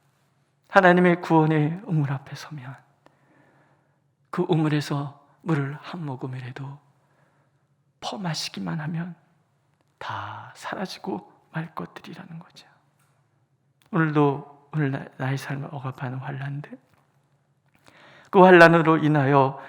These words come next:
목마른 우리의 영혼들, 그러나 하나님께서는 오늘도 시원한 생수를 마셔서 그 속이 시원해지는 것처럼 오늘도 구원의 우물을 우리에게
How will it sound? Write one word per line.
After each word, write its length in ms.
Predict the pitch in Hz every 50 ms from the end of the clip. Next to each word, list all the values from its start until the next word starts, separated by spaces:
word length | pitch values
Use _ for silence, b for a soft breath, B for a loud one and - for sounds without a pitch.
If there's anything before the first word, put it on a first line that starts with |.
| B B B B B
목마른 500 | - 151 143 139 135 131 127 131 123 131
우리의 320 | - 127 135 120 120 131
영혼들, 640 | 123 110 117 113 107 113 120 123 - 143 160 185 202 _ _ _ _ _ _ _ _ _ _ _ _ _ _ _ _ _ _ _ _ _ _ _ _ _ _ _
그러나 280 | - 156 156 147 143 139
하나님께서는 540 | 139 139 139 131 131 131 151 - 156 143 143
오늘도 580 | 131 120 127 127 123 127 127 127 123 127 - b b b b b b
시원한 500 | - - - 226 185 190 190 180 175 180
생수를 580 | 175 - 214 180 185 - - - 180 165 165
마셔서 640 | 160 143 147 147 - - 151 - 156 151 147 147 - b b b b b b b b b b b b
그 260 | _ - 233 214 208 208
속이 320 | - - 220 190 - 202
시원해지는 800 | 175 - - - 123 107 113 110 110 113 135 - - 131 123 123
것처럼 560 | 123 123 120 - - - 147 139 151 190 220 - _ _ _ -
오늘도 500 | 226 180 190 170 160 185 160 156 160 160
구원의 440 | - - 165 151 143 139 147 147
우물을 420 | - - 131 139 143 135 127 131 - -
우리에게 560 | 131 131 123 123 - 127 131 160 190 214